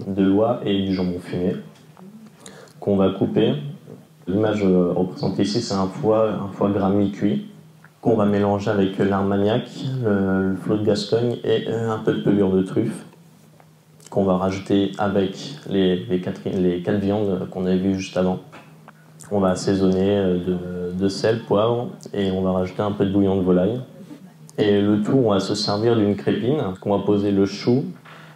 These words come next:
avec toute la farce, toutes les viandes mélangées et, euh, assaisonnées. Et autour de cette crépine, on va ajouter un torchon. Et, euh, le tout, on va mettre ça dans une marmite remplie de graisse qu'on va laisser bouillir à feu doux pendant deux, trois heures.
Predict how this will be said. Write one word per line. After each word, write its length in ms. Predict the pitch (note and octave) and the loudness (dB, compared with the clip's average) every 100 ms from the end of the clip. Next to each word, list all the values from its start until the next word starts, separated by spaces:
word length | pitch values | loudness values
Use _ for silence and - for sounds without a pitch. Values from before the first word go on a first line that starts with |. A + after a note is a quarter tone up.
| - - - - | -20 -20 -12 -2
avec 260 | G2 G2 | 0 0
toute 240 | - C3+ - | 0 -2 0
la 80 | A2 | -4
farce, 400 | - A2+ G#2+ - | -2 -2 -2 -4
toutes 160 | G2+ | -2
les 80 | G2 | 2
viandes 180 | F#2 F#2 | 2 2
mélangées 420 | F#2 F#2 F#2 G2+ | 2 2 2 4
et, 140 | F2+ | 2
euh, 120 | E2+ E2+ | 2 -2
assaisonnées. 580 | - - F2+ F2 F2+ - - - G2 | -6 -2 2 2 0 -2 -6 -6 0
Et 300 | F#2+ G#2 - | 0 0 -2
autour 300 | A#2 A#2 B2 | 0 2 0
de 60 | A2 | 0
cette 180 | G#2+ | -2
crépine, 320 | - G#2+ B2+ B2+ | 0 0 0 2
on 100 | G2 | 2
va 100 | F#2 | 2
ajouter 280 | F2+ F#2+ | 0 -2
un 100 | G2 | -2
torchon. 380 | F#2 F#2 F#2 A2 - - | 0 -2 -2 -6 -6 0
Et, 60 | |
euh, 340 | F#2 F#2 F2+ F2+ | 2 4 4 4
le 160 | F#2+ | 2
tout, 160 | F#2 - | 2 0
on 80 | A2 | 2
va 100 | G2 | 2
mettre 140 | F#2 | 0
ça 140 | - A2 | 0 0
dans 140 | F#2+ | 2
une 180 | F#2 F#2+ | 2 2
marmite 440 | F#2+ F#2 A2+ A2 - | 2 2 0 -4 -4
remplie 280 | F#2+ - F#2 | -4 -4 0
de 120 | F#2+ | 2
graisse 600 | - G2+ A#2+ - - - - - | 2 0 -2 -8 -12 -16 -18 -4
qu'on 100 | F#2+ | 0
va 60 | |
laisser 280 | F#2+ F2+ - | 2 0 0
bouillir 400 | F#2+ G2 G#2 G2 | 4 4 4 4
à 80 | F2+ | 0
feu 180 | - F2+ | 0 0
doux 200 | G2+ G#2 | 2 2
pendant 320 | F#2+ F2+ F#2 | 0 2 2
deux, 160 | F#2 F#2 | 2 2
trois 280 | - F2 | 0 -2
heures. 200 | E2+ E2 | -2 -6